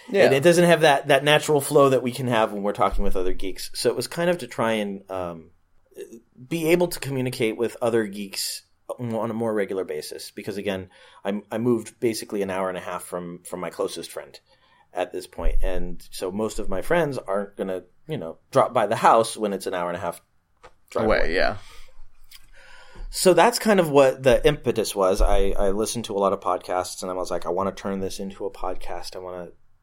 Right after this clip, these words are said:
Speaker 2: do something with this." And it's slowly kind of snowballed. I've gone to just having friends on the podcast, to having people that I meet that are in the community like you and, and the wec people. And,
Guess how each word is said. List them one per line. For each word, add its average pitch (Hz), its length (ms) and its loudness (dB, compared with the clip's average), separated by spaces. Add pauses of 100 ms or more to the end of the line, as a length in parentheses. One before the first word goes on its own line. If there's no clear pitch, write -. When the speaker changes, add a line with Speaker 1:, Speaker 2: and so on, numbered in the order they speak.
(380)
Speaker 2:
do 107 180 -4
something 95 340 -4
with 90 140 -6
this." 90 260 -6 (540)
And 107 520 0 (360)
it's 131 200 -4
slowly 135 520 -4
kind 165 260 -6
of 131 100 -8
snowballed. 120 840 -4 (480)
I've 110 200 -2
gone 113 260 -2
to 113 120 -14
just 110 200 -8
having 110 320 -4
friends 113 640 -4 (100)
on 117 120 -2
the 117 80 -6
podcast, 110 800 0 (100)
to 98 420 -8
having 98 340 -4
people 104 260 -4
that 101 120 0
I 101 100 0
meet 98 340 -8
that 98 120 0
are 92 140 -2
in 104 180 -8
the 98 80 -6
community 104 420 -6
like 95 260 -4
you 98 280 -8
and, 95 200 -10 (400)
and 95 120 -10
the 101 60 -4
wec 98 240 0
people. 107 540 -2
And, 104 280 -4